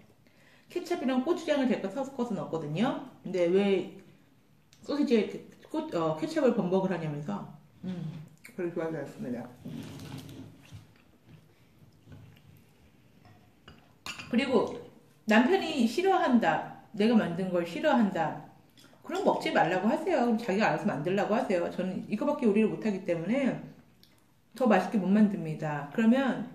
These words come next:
제가 레날드한테 "그럼 네가 만들어 먹어" 라고 하면 군말 없이 제가 만든 요리를 먹지요. 네.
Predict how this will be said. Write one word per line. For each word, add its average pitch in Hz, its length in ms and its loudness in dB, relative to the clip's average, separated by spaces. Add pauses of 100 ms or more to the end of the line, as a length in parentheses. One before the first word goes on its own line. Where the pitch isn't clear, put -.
(120)
제가 180 380 -2
레날드한테 196 600 -2
"그럼 269 160 -10
네가 320 180 -2
만들어 269 380 4
먹어" 330 880 2
라고 190 200 0
하면 208 540 0 (320)
군말 214 300 6
없이 - 520 -8 (140)
제가 175 220 -4
만든 147 280 -8
요리를 143 300 -8
먹지요. 147 680 -10
네. 143 320 -10